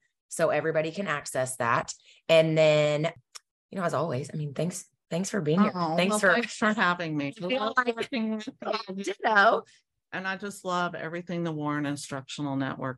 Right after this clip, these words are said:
Speaker 2: does to support teachers
Speaker 1: Mm-hmm.
Speaker 2: and as administrators.
Speaker 1: Okay. Well, I feel like you and I could have seventy-five other episodes.
Speaker 2: We
Speaker 1: And,
Speaker 2: could.
Speaker 1: you know, maybe at some point we'll, we'll do that. We'll trickle 'em in.
Speaker 2: Yes,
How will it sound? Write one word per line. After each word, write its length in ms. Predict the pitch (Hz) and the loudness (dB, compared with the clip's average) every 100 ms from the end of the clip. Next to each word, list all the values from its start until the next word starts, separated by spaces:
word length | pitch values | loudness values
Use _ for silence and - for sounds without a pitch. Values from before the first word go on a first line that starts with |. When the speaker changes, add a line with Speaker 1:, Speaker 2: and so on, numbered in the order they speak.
| - | -6
Speaker 2:
does 680 | 127 127 123 127 - - - | -4 -2 -4 -6 -10 -12 -12
to 120 | - 156 | -10 -6
support 540 | - 156 151 147 - | -6 -4 -2 -4 -2
teachers 560 | 233 226 - 240 226 139 | -4 -2 0 2 2 0
Speaker 1:
Mm-hmm. 100 | 139 | 0
Speaker 2:
and 340 | 165 165 170 | 2 0 0
as 200 | 175 - _ _ - | -2 -4 _ _ -2
administrators. 1200 | 185 185 185 190 185 - 175 180 180 185 185 - - - - | -2 0 -2 -4 -6 -6 -4 -2 -2 -4 -8 -12 -14 -2 4
Speaker 1:
Okay. 560 | 156 151 220 196 156 | 4 6 8 10 10
Well, 460 | 160 208 185 175 175 - _ _ - | 10 12 12 10 6 -8 _ _ 4
I 100 | 202 | 6
feel 220 | 226 233 | 8 8
like 200 | 226 220 | 6 6
you 160 | 220 226 | 6 8
and 100 | 208 | 6
I 180 | 180 | 6
could 180 | 190 196 | 4 4
have 340 | 196 165 160 160 | 6 6 6 6
seventy-five 640 | 165 156 202 208 175 175 | 4 4 2 2 2 2
other 240 | 156 170 | 2 2
episodes. 640 | 170 160 151 135 156 - - | 0 -2 -2 0 0 -2 0
Speaker 2:
We 200 | 160 - | 2 2
Speaker 1:
And, 160 | 143 180 | 0 -2
Speaker 2:
could. 300 | 247 196 - | -2 -4 -6
Speaker 1:
you 100 | 180 | -2
know, 140 | 180 190 | 0 0
maybe 260 | 180 185 | 0 0
at 140 | 208 - | -2 -2
some 120 | 190 | -4
point 280 | 208 208 - | -2 -2 -2
we'll, 260 | 185 226 240 - | -4 -4 -6 0
we'll 200 | 381 480 | 0 2
do 180 | 175 156 | 4 6
that. 200 | 156 208 | 4 4
We'll 100 | 220 | 0
trickle 340 | - 185 170 | 0 0 0
'em 140 | 151 143 | 0 -2
in. 140 | 139 | -2
Speaker 2:
Yes, 200 | 254 381 | -2 -4